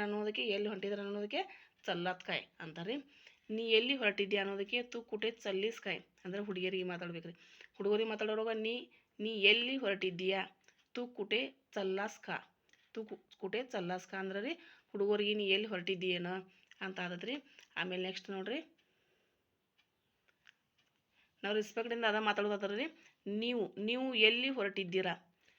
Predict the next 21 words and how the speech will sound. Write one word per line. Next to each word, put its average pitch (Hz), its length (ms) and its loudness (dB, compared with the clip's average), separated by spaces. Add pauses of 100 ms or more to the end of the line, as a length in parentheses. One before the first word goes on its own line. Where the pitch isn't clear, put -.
(140)
"ನೀವು 214 280 0
ಎಲ್ಲಿ 233 260 6
ಹೊರಟಿದ್ದೀರಾ?" 214 520 0
ಅಂತ 214 120 -4
ನಾವು 214 220 -2
ಕನ್-, 190 360 -2
ಕನ್ನಡದಾಗ 196 360 0
ಕೇಳ್ತೀವಿ 208 320 0
ನೋಡ್ರಿ. 202 320 -2
ದೊಡ್ಡವರಿಗೆ 185 400 0
"ನೀವು 214 260 0
ಎಲ್ಲಿ 202 220 2
ಹೊರಟಿದ್ದೀರಾ?" 202 460 -2
ಅಂತ 196 180 -6
ರೆಸ್ಪೆಕ್ಟಿಂದ 190 540 -6
ಕೇಳ್ತೀವಿ 190 280 -4
ನೋಡ್ರಿ. 202 220 -2 (420)
ಅದನ್ನೇ 202 260 2
ಮರಾಠಿಗೆ 208 340 6
ಹೇಳ್ಬೇಕ್ರಿ, 196 320 0 (340)
"ತುಮಿ 233 260 -2